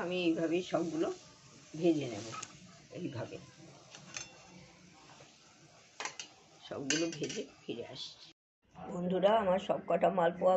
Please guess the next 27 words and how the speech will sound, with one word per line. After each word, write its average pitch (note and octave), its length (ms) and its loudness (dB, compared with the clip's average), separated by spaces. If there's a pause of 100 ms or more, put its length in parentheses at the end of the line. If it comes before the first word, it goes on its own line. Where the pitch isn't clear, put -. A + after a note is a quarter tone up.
(100)
ভাজা E3+ 280 4
হয়ে E3+ 220 -2
গেছে, E3+ 200 0 (180)
আপনাদের E3 400 -2
সামনে E3+ 220 -2 (120)
নিয়ে D#3 220 2
এসেছি। - 280 -6 (680)
এইভাবে E3+ 320 4 (100)
করতে E3+ 240 -2
পারেন, F#3+ 280 4
এর E3+ 120 0
মধ্যে G3 240 2
আপনি A#3 160 -2 (100)
গুঁড়ো G#3 180 4 (100)
দুধও G#3 320 4
একটু G3+ 180 -6 (140)
দিয়ে F#3 140 2 (100)
দিতে F3 260 4
পারেন, D#3 240 8 (160)
আরও D3+ 140 2 (100)
টেস্টি D#3 360 -2 (100)
হবে, C#3+ 200 2 (1600)
খেতে E3 240 0 (100)
ভালোই D#3+ 380 2
লাগে। D#3 200 0 (1700)
তো F3 60 -4 (120)
পরে D3 220 4